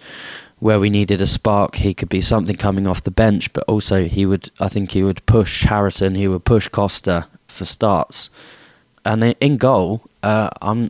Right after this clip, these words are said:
I'm not too concerned, to be honest. I know that we are looking for a goalkeeper, but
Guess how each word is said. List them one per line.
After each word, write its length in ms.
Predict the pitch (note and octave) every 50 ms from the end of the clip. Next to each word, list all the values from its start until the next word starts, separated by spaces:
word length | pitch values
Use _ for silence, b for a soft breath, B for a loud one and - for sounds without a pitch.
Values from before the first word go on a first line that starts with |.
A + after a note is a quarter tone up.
| - -
I'm 140 | - A2 B2
not 180 | D#3 - - -
too 200 | - G2+ F#2+ F#2
concerned, 540 | - - F#2+ F2+ - D3+ D#3 D3+ C3+ G2+ -
to 80 | -
be 140 | - G#2 F#2+
honest. 460 | - F2+ D#2+ F#2 - - - - - - B B B B B B B B B B B B B
I 120 | - A2
know 240 | A2+ A#2+ C3 B2 A#2
that 160 | G#2 G#2 C2
we 180 | F2+ G#2 A2 G#2
are 160 | G#2 G2+ G2
looking 380 | G2 G#2 A#2+ B2 - - G2 F#2
for 160 | - F#2+ F#2+
a 40 | F#2
goalkeeper, 760 | - G2+ G#2 G#2+ - - F#2 F2+ E2+ - - - G2 F#2+ - _ _ b b b b b b b b b b b b b _
but 460 | - G#2 G2 - - - _ - -